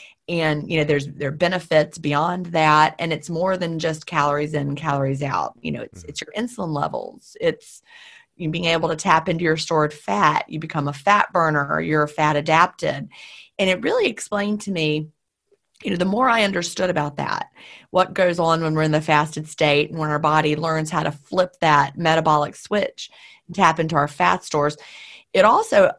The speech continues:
Speaker 1: helped me understand why I was never successful with intermittent fasting in those years from two thousand nine to two thousand fourteen, because I was very off and on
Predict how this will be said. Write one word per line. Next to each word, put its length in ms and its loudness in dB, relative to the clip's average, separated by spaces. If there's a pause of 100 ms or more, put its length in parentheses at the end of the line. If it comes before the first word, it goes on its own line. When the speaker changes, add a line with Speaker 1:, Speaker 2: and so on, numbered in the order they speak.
(320)
Speaker 1:
helped 260 0
me 100 0
understand 580 -2
why 220 2
I 120 6
was 200 0
never 560 0
successful 720 -2
with 160 -2
intermittent 500 -4
fasting 500 0
in 160 0
those 260 -2
years 320 0 (340)
from 200 -2
two 180 -4
thousand 380 0
nine 280 0
to 60 -4
two 180 -4
thousand 440 -2
fourteen, 460 -4
because 180 -8
I 80 2
was 140 -4
very 320 -6
off 280 0
and 120 -2
on 440 -6